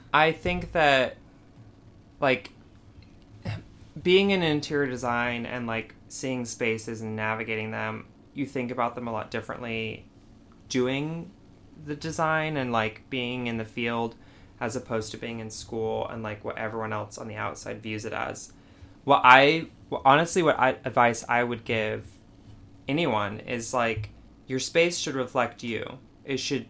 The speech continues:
make you happy. It should be things,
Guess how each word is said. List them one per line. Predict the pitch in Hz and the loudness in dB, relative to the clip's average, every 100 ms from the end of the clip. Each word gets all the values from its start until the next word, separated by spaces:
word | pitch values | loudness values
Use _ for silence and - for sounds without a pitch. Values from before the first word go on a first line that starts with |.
| - - - - | -18 -20 -20 -6
make | 117 107 | -6 -6
you | 113 | -8
happy. | 107 156 170 180 160 151 | 2 4 4 2 2 2
It | - 123 | 0 -4
should | - 120 | -6 -6
be | 120 | -6
things, | 117 120 110 | -4 -4 -6